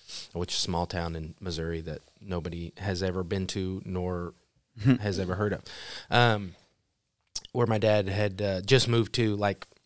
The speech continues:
Speaker 1: I think weeks before I was supposed to be born. So,
Speaker 2: Mm.
Speaker 1: um, my mom traveled back to see her doctor, and, uh, I was born there in Tulsa. But, um, when I was seven, we moved back to, uh, Broken Arrow,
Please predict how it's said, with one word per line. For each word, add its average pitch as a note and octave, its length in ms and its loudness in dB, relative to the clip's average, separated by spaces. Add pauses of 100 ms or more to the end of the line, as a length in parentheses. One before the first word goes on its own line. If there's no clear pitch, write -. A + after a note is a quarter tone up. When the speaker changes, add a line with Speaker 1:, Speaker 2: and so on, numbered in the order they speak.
(200)
Speaker 1:
I G#2 60 -6
think G#2+ 300 -6 (460)
weeks G#2+ 320 -2
before G2 300 0
I F2+ 80 0
was E2+ 100 -2
supposed F#2 220 -4
to - 60 -14
be F2+ 100 -6
born. E2 320 -6
So, E2 180 -2
Speaker 2:
Mm. F#2+ 260 -6
Speaker 1:
um, D#2+ 280 -10 (100)
my G2+ 120 -8
mom F#2 240 0
traveled E2 340 -4
back E2+ 220 -4 (440)
to E2 180 -6 (120)
see A#2+ 220 4
her A2 140 2
doctor, G2+ 460 2
and, D#2+ 140 -6 (600)
uh, E2 340 -2
I F#2+ 120 2
was F2 160 -2
born F2 640 -6
there E2 120 -2
in D#2+ 80 -6
Tulsa. E2+ 360 -2
But, F#2 260 -4 (140)
um, E2+ 500 -6 (380)
when B2+ 180 2
I A#2+ 80 8
was G2 100 0
seven, C3+ 360 2
we G#2+ 100 -2
moved G#2 280 -8
back A2+ 440 2 (160)
to, F#2 340 -4
uh, F2 160 -6
Broken F#2 320 -4
Arrow, F2+ 300 -4